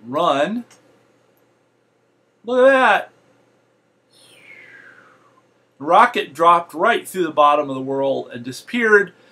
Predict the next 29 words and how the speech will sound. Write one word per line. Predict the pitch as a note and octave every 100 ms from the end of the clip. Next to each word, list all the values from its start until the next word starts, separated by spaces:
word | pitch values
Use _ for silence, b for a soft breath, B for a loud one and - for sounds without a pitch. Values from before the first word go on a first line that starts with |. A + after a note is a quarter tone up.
| b -
because | D3 F3+ D#3
the | F3
animator's | G3+ A#3 G#3+ F#3 -
still | - E3
running | D3+ F3+ B2+ B2
and | A#2+
it's | B2 -
moving | D#3 E3 D3
the |
rocket | C3 C#3 D3 D3 -
farther | - C#3+ D3 D3
and | B2+
farther | - C#3 C3 A#2+
down. | C#3 D3+ D#3+ E3+ F3 F3 b b b
And | -
so | -
the | C#3
rocket, | C#3+ E3 E3+ C#3+ A#2+ -
since | D3 C3
it's | C3+ D3
not | C3 C3
visible | C#3+ F3 D#3+ D3
in | B2+
the |
window, | B2 E3 D#3+ B2 A#2+ B2 B2 b b b
it's | B2+ B2
still | - G#3+ E3
moving, | F#3+ B2 A#2 A2 - -
but | B2 -